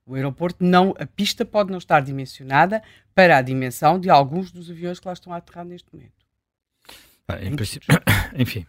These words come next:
Speaker 1: Pois.
Speaker 2: eh, como, como eu vi aviões sete quatro sete aterrarem em Hong Kong,
Speaker 1: Sim,
Speaker 2: no
Speaker 1: também.
Speaker 2: tempo do, no antigo aeroporto de Hong Kong, no
Speaker 1: Sim,
Speaker 2: meio
Speaker 1: sim.
Speaker 2: de prédios,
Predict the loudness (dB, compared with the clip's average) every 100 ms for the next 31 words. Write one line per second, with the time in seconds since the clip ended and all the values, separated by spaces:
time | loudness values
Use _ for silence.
0 | _ _ _ -2 2 2 4 6 6 6
1 | 4 4 6 6 4 4 4 2 -2 -10
2 | _ _ -4 -2 0 -2 -2 -4 -4 -12
3 | -20 _ _ -4 -2 2 2 4 4 2
4 | 4 4 4 0 -10 -8 -2 0 4 4
5 | 6 2 6 6 8 6 6 6 6 4
6 | 4 2 6 6 8 6 8 8 8 6
7 | 2 4 4 2 -4 -8